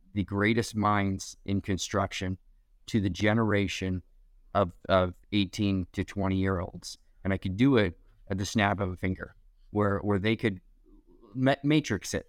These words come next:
e-, essentially, where they could see, see that, and then they could understand the joy of building for fifty years. I, I mean, these, these craftsmen that are older, they drive around town, they built everything.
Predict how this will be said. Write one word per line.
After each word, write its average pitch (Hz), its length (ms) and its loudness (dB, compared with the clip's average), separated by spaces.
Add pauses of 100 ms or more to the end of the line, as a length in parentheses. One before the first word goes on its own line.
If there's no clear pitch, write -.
(120)
e-, 107 200 -2
essentially, 104 580 0 (140)
where 113 120 2
they 120 140 2
could 110 200 -2
see, 123 500 -2 (720)
see 160 220 0
that, 107 300 4
and 123 140 2
then 131 120 4
they 131 100 2
could 117 160 -2
understand 117 720 2
the 104 60 2
joy 110 640 0 (420)
of 101 240 -4
building 117 540 2 (420)
for 104 440 -2
fifty 107 460 0
years. 101 500 0 (140)
I, 101 100 4
I 104 120 2
mean, 110 320 0 (220)
these, 127 380 0 (140)
these 139 200 2
craftsmen 120 560 0
that 107 100 0
are 104 80 0
older, 117 340 2
they 127 160 -2
drive 156 260 4
around 113 260 0
town, 147 280 0 (100)
they 151 120 2
built 180 360 2
everything. 190 500 0